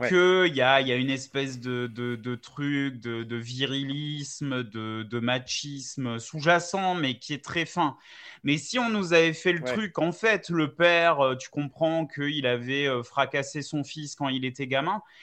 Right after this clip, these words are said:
Speaker 2: Et en fait, le truc pervers de ce truc, c'est que finalement, indirectement, tu donnes des excuses au monstre. Tu vois ce que je veux dire ?
Speaker 1: Exactement.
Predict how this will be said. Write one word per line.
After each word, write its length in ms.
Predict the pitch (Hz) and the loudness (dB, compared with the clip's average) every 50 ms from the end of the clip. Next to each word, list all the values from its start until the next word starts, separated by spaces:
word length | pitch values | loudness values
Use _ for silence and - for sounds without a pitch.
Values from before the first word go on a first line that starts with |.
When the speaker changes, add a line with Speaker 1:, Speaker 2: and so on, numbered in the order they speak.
| - - - - - | -20 -20 -18 -8 0
Speaker 2:
Et 80 | 160 175 | 2 2
en 100 | 196 190 | 2 4
fait, 160 | 247 247 220 185 - | 4 2 2 2 0
le 180 | - 160 165 160 | 2 2 2 2
truc 200 | - 220 208 - | 0 -4 -6 0
pervers 340 | - 220 214 196 202 202 185 | 2 4 4 4 4 0 0
de 80 | 180 175 | 0 -2
ce 160 | 170 - 196 | -2 -4 -8
truc, 220 | - - 269 254 | -6 -6 -8 -8
c'est 180 | - - 175 147 | -4 -4 -4 -4
que 60 | - - | -4 -10
finalement, 720 | - - - 262 247 233 226 220 220 214 214 220 208 160 | -12 -10 -6 -4 2 4 4 4 4 2 0 0 2 2
indirectement, 720 | 135 185 196 170 185 190 185 185 185 - 190 185 196 214 240 | 2 2 2 2 2 2 2 2 0 -4 -6 -4 -2 -2 -4
tu 180 | 214 - - 151 | -4 -6 -8 -2
donnes 220 | 131 180 185 196 175 | 0 2 2 2 2
des 260 | 180 175 156 156 175 | 0 0 2 0 -2
excuses 800 | 170 175 - - - - 208 214 202 190 180 160 - - - _ _ _ - | -2 -2 -6 -12 -10 -6 -4 -4 -4 -4 -6 -10 -12 -14 -16 _ _ _ -4
au 80 | 147 156 | 0 0
monstre. 480 | 165 170 175 160 135 - - - - - | 2 2 2 0 -2 -4 -10 -16 -10 -2
Tu 80 | 151 | 2
vois 80 | 170 190 | 2 2
ce 80 | 180 - | 2 0
que 120 | - 160 | -4 -4
je 100 | 139 147 | -4 -2
veux 120 | 143 147 131 | -4 -4 -2
dire ? 220 | 127 127 113 104 - - - | 0 -2 -2 -2 -6 -8 -6
Speaker 1:
Exactement. 540 | 160 139 127 143 156 - - 127 110 95 | -4 -2 0 0 -2 0 -2 -4 -4 -4